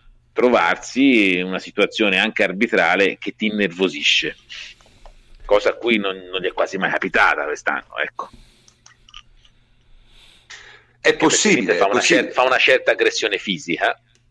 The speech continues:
Speaker 1: perché i centrocampisti dell'Inter picchiano, proprio nel vero senso della parola, e in genere riescono lo stesso a finire in, in undici, quindi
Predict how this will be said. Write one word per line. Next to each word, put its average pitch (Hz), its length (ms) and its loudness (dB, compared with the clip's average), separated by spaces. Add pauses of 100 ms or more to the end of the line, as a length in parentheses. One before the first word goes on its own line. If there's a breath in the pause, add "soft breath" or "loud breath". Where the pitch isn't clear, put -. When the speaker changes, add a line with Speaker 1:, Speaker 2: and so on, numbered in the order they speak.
(160)
Speaker 1:
perché - 240 -16
i 80 40 -8
centrocampisti 82 680 -6
dell'Inter 90 500 -2
picchiano, 87 680 -4
proprio - 260 -6
nel 85 140 -6
vero 90 180 0
senso - 340 -4
della 80 160 -2
parola, 95 540 2 (1200)
e 110 140 0
in 120 100 0
genere 107 300 2
riescono 95 440 0
lo 87 80 -4
stesso 95 360 -2
a 80 40 -2
finire 82 360 -10
in, 78 220 -16
in 92 100 -8
undici, 87 580 -6
quindi 92 720 -10